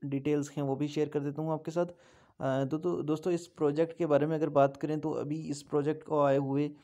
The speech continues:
ट्वेंटी टू आवर्स हुए हैं, यानी बाईस घंटे, एक दिन भी अभी इसको नहीं हुआ। तो मैं तो अभी इस, अ,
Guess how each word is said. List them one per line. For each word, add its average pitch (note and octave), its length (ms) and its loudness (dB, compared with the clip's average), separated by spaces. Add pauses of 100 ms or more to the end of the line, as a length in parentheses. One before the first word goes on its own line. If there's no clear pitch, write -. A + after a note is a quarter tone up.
(320)
ट्वेंटी C3 560 0
टू D#3 360 -6 (100)
आवर्स D3 280 6
हुए D3 200 0
हैं, F3 260 -4 (300)
यानी D3+ 180 0
बाईस C#3+ 360 4
घंटे, D3+ 320 0
एक D3+ 220 -2
दिन E3 160 -2
भी E3 120 0
अभी D#3+ 200 2
इसको D3+ 240 -4
नहीं D3 380 0
हुआ। D#3+ 340 2 (440)
तो C3+ 300 6
मैं D#3+ 200 0
तो E3+ 160 0
अभी D#3+ 240 0
इस, E3 220 -6
अ, D#3 120 0